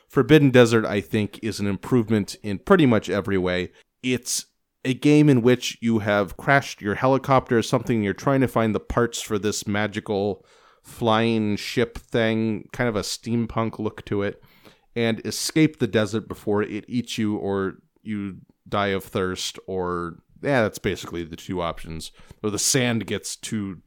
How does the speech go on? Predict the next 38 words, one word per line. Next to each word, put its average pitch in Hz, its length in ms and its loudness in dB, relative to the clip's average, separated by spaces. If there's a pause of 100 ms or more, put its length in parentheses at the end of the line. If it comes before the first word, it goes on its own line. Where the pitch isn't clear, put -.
(100)
too - 140 -8
extravagant 98 640 -4
for 110 100 -8
you 104 80 -4
to 92 200 -6
navigate. 95 760 -6 (640)
Everyone 160 320 8
has 143 240 4
their 131 160 4
own 135 200 2
little 127 320 4
role 135 420 6
with 120 140 0
a 107 60 -6
special 107 460 -2
ability, 131 580 0
and 110 180 -4
you're 104 100 -2
just 120 420 -2
trying 107 240 -2
to 107 160 -2
uncover 113 800 -2
each 123 260 -6
of 107 200 -8
the 104 100 -4
tiles. 101 600 -4 (320)
And 101 180 -4
the 95 100 -4 (180)
coolest - 500 4
part 131 180 4
of 104 60 0
the 104 80 0
game 101 320 -2
is 95 280 -6
that 101 360 -4 (560)
after 127 460 0
everyone's 117 560 0
turn, 139 480 0